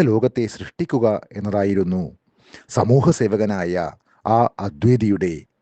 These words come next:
പരമലക്ഷ്യം. അന്ധവിശ്വാസ നിരപേക്ഷവും മൗലിക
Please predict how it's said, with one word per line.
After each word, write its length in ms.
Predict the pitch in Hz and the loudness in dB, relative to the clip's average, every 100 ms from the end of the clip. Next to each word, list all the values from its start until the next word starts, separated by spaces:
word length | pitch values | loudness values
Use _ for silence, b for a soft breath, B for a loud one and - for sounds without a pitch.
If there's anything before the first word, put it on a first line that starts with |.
| _ | _
പരമലക്ഷ്യം. 880 | - 73 87 95 92 - - - 120 _ _ _ _ _ _ _ _ _ _ _ B B B | -4 -2 -2 -2 -2 -4 -6 -8 -8 _ _ _ _ _ _ _ _ _ _ _ B B B
അന്ധവിശ്വാസ 680 | 139 160 180 208 185 190 180 180 180 | 2 4 6 4 4 2 2 0 0
നിരപേക്ഷവും 760 | 156 151 160 180 - 160 139 98 - _ _ _ _ _ _ b b b b b b b | 0 2 2 0 0 0 0 -4 -14 _ _ _ _ _ _ b b b b b b b
മൗലിക 540 | 131 143 160 190 202 | 2 6 6 4 2